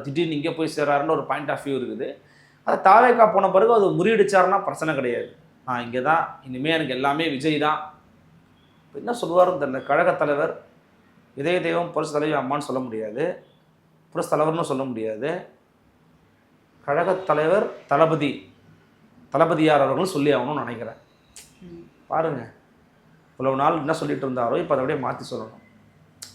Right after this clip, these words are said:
Speaker 1: அவர் சொல்லுவாரு, அவரோட வயசுல குறைவா இருந்தாலும் கூட அவர் சொல்ல தான் போறாருங்கிறது தெரியுது. So பார்ப்போம். அரசியலுங்கிறது ஈவிரக்கமற்றது தானே,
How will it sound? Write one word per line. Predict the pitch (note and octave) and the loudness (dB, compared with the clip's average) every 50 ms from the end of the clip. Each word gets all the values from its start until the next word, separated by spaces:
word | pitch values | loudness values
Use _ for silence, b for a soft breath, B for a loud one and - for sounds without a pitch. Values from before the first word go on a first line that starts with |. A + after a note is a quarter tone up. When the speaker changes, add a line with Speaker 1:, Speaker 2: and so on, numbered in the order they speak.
| - - | -6 -4
Speaker 1:
அவர் | - F3 F3+ F3 F3+ | -2 -2 -2 -2 -2
சொல்லுவாரு, | F3+ F3+ F3+ F3+ E3 D#3+ D3 C#3+ | -2 -2 0 0 2 2 2 0
அவரோட | C#3 C#3+ D#3 D3+ E3 E3+ | 0 2 2 2 2 2
வயசுல | D3+ D#3 D#3 - D3+ C#3+ C#3 | 2 0 0 -2 -4 -2 0
குறைவா | C#3 D3 D3 D3+ C#3+ | 2 2 4 4 2
இருந்தாலும் | C3+ B2+ C3+ B2+ A#2+ A2+ A2+ A#2 A#2+ B2+ | 2 0 -2 -4 -4 -6 -8 -12 -8 -4
கூட | - G#3+ | -2 -2
அவர் | A#3 G#3+ - | -2 -2 -2
சொல்ல | D3 C#3 C#3 C#3+ | -2 -2 -2 -2
தான் | D3 C#3 B2 | -2 -4 -4
போறாருங்கிறது | C3+ C3 B2+ B2 A#2+ B2 A#2+ A#2+ D3 D#3+ D#3 - | -4 -2 -2 -2 -2 -4 -6 -6 -6 -6 -8 -6
தெரியுது. | A#2+ B2 B2+ A2+ G#2 - - - _ b b b b b b b b _ - | -6 -4 -4 -4 -6 -8 -12 -18 _ b b b b b b b b _ -4
So | - G#3+ G#3+ - G#3+ | -4 -2 4 6 6
பார்ப்போம். | A#3 B3 A#3+ F#3 C#3 - - - - - - - A2+ A2+ A2+ A2 A2 A2+ A#2+ - A#2 B2 | 6 6 4 0 -2 -2 -6 -12 -18 -20 -20 -20 -18 -16 -16 -16 -16 -16 -16 -8 -2 0
அரசியலுங்கிறது | C#3+ E3+ E3+ - F#3+ F#3 E3+ F3 E3 E3 D#3 D#3 D#3+ E3+ D#3+ C#3+ D#3 | 2 2 2 4 2 4 4 2 2 0 0 0 0 0 0 2 2
ஈவிரக்கமற்றது | F3 D#3+ F3 E3 D#3 - D#3 D3 C#3+ C#3 - D3 C3+ B2 B2 B2 C3 | 2 4 4 4 4 4 2 0 0 -2 -4 -4 -4 -4 -4 -2 -2
தானே, | B2+ B2 A#2+ | -4 -4 -4